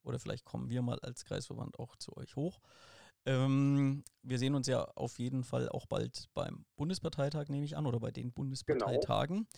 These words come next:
Speaker 1: Ähm, hast du noch eine Botschaft, die du unbedingt anbringen möchtest?
Speaker 2: Na, ich finde immer, wir müssen es schaffen,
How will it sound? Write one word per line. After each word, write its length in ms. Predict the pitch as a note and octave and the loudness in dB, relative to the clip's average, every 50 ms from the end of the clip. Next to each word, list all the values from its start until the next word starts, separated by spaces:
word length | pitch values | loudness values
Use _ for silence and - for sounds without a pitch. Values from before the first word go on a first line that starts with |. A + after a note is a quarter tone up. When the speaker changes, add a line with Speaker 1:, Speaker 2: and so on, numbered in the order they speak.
| - - - - - - - _ _ - | -18 -18 -18 -18 -20 -20 -20 _ _ -2
Speaker 1:
Ähm, 880 | C#3 C3 C3 C3 C3 C3 C3+ C3+ C3 C3 C3+ C3 C3 C3 C3 C3 C#3 - _ _ _ _ _ _ _ _ _ _ - | 0 2 4 6 6 6 6 6 8 8 8 8 8 6 6 4 2 -2 _ _ _ _ _ _ _ _ _ _ -4
hast 220 | C#3 C#3 - - | -2 -2 0 2
du 80 | E3+ E3+ | 4 6
noch 140 | D#3+ D3 | 6 6
eine 120 | C3+ C3 B2+ | 6 6 4
Botschaft, 460 | - C3 C3+ C3 - B2+ A#2+ - - | 4 2 0 2 2 2 2 2 0
die 60 | B2 | -2
du 100 | A#2+ A#2+ | -2 -2
unbedingt 500 | - - C3 B2 A#2+ A#2+ A#2 A#2+ - - | 0 2 2 2 2 2 0 -2 -2 -4
anbringen 400 | - C#3 C#3 A#2+ A2+ A2+ G#2 G2 | -2 0 0 0 0 -2 -2 -2
möchtest? 460 | G2+ - - - - - - - _ _ _ _ _ _ _ _ _ _ _ _ _ _ _ _ _ _ _ _ _ _ _ _ _ _ _ _ - | -4 -6 -8 -10 -14 -12 -12 -12 _ _ _ _ _ _ _ _ _ _ _ _ _ _ _ _ _ _ _ _ _ _ _ _ _ _ _ _ -8
Speaker 2:
Na, 140 | - - - | -6 -2 -2
ich 120 | - - - - - | -2 -4 -4 -10 -6
finde 260 | - - D3 D3+ C#3+ - | -2 -2 0 2 0 0
immer, 220 | C3+ C#3 C3+ B2+ | 2 2 2 4
wir 100 | C3 C3 | 4 2
müssen 360 | B2+ C3 D3 D3 _ - C#3 B2+ | 4 2 0 0 _ -8 -8 -8
es 100 | A#2 - - - | -8 -8 -8 -4
schaffen, 600 | - C#3 D3+ D3+ - _ - D3+ D3 D3 D3+ D3+ | 0 0 0 0 -2 _ -4 -2 0 0 0 -2